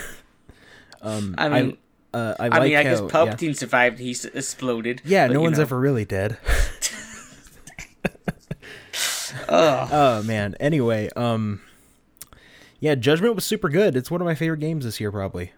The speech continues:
Speaker 1: Like, I liked it a whole bunch.
Speaker 2: Nice, nice.
Speaker 1: Yeah, it's, it was great. Um, definitely one of my favorite of those. And now I gotta get on to Yakuza Kiwami two because I should get caught up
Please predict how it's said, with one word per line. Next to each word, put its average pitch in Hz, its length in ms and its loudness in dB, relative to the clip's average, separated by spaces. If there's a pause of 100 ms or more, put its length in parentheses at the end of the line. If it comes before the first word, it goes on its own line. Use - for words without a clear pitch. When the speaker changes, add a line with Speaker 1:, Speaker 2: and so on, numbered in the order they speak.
Speaker 1:
Like, - 140 -14
I 117 120 -2
liked 120 240 -2
it 127 60 0
a 120 60 -4
whole 123 100 -2
bunch. 110 400 -6 (640)
Speaker 2:
Nice, 151 420 -12
nice. 147 340 -18
Speaker 1:
Yeah, 117 220 -4
it's, - 300 -8
it 113 200 -10
was 117 120 -6
great. 123 320 -2 (160)
Um, 98 400 -10 (280)
definitely 127 220 -4
one 131 60 0
of 123 40 0
my 120 100 0
favorite 113 300 -4
of 101 100 -8
those. 95 300 -4
And 104 60 -4
now 143 180 0
I 147 60 -2
gotta 131 180 0
get 131 120 0
on 123 140 0
to 117 300 -2 (480)
Yakuza 143 340 0
Kiwami 131 540 0
two 101 480 -4
because 95 560 -8 (1040)
I - 20 -20
should - 180 -16
get 107 140 -10
caught 120 220 -8
up 101 180 -8